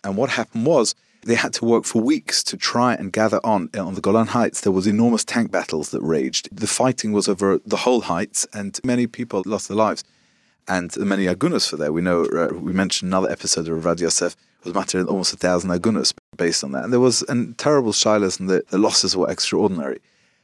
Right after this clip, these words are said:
And what happened to Yisrael Ariel says, "We gathered together, we finished after weeks gathering all the bodies and giving them kavura, bringing to the cave of Yisrael." And then what happened, he said, "Having gone over the whole heights, I knew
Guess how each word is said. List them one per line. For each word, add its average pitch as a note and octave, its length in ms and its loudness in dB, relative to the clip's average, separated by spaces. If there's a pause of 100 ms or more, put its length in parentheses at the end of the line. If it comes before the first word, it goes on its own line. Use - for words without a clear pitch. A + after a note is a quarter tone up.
(220)
And G2 140 -2
what - 140 0
happened C3+ 320 -4
to G#2 60 -2
Yisrael G#2 340 2
Ariel G#2+ 260 4
says, A#2 320 2
"We G#2 80 -4
gathered A#2 380 0
together, G2+ 280 -2
we F#2+ 120 -6
finished A#2 440 0
after F2 220 -2
weeks G#2+ 480 0
gathering G2 460 0
all F2+ 180 -4
the E2 140 -6
bodies F#2 400 2
and E2+ 80 -8
giving E2+ 180 -6
them D#2+ 140 -8
kavura, G2 360 2
bringing E2 220 -2
to - 140 -10
the D2+ 40 -6
cave F2 200 -6
of D#2+ 80 -6
Yisrael." A2 400 2 (560)
And F2+ 180 -6
then C#3+ 180 4
what - 120 0
happened, - 340 -10
he - 100 -8
said, E2+ 320 -2 (480)
"Having A#2+ 280 -4
gone A2+ 160 0
over G#2 120 0
the F#2+ 120 -4
whole F2 160 -4
heights, D#2+ 440 -8
I G2+ 120 -8
knew F2 420 -2